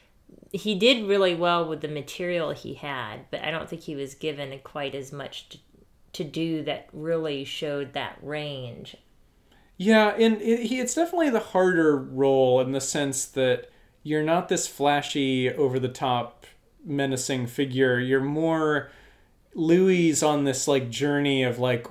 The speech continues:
Speaker 2: "Who am I? Why am I a vampire? Are there
Speaker 1: Right.
Speaker 2: other vampires out there?"
Speaker 1: It's a lot more subtle, too, because his is more on an emotional angle rather
Speaker 2: Mm-hmm.
Speaker 1: than a kind of violent, menacing angle.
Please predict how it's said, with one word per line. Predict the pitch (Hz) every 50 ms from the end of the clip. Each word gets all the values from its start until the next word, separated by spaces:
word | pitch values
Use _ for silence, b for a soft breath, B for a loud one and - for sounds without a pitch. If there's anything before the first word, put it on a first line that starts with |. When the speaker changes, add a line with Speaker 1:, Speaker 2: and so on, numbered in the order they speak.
| 143 - -
Speaker 2:
"Who | - 196 208 196 175
am | 160 156 156 151 147 143
I? | 135 127 123 120 117 113 113
Why | 113 120 131 143 156 165
am | 170 165 156 151
I | 143 139 135
a | 127 123
vampire? | 120 135 131 127 127 117 117 - 127 123 123 120 117 117
Are | - 143 147
there | 151 151 147
Speaker 1:
Right. | 147
Speaker 2:
other | 165 165 170 156 139
vampires | - 147 139 135 131 127 - 135 127 123 120 117 110
out | 120 120 117 117 117 -
there?" | - 117 110 104 101 101 98
Speaker 1:
It's | - 190 220
a | 269
lot | 320 370 349 247
more | 214 196 175
subtle, | 170 - - - 208 208 208 190 160 143 139 135 139
too, | 135 - - 226 214 190 156 143 135
because | 135 143 - - 165 160 -
his | - 208 202 190 185
is | 185 170 160 156
more | 165 165 165 160 160 156 151 147 -
on | - - 151 147 151
an | 143 139 135
emotional | 135 139 143 143 147 160 - - - 165 143 135 135 139 - -
angle | 139 135 135 135 135 - - - - - - - -
rather | 139 147 - 131 120 113
Speaker 2:
Mm-hmm. | 113 110
Speaker 1:
than | 110 - -
a | 139 139
kind | - - 156 143
of | 139 135
violent, | 135 139 143 135 135 139 135 131 127 127 -
menacing | 143 143 139 139 139 - - - - -
angle. | - 135 135 135 - - - - -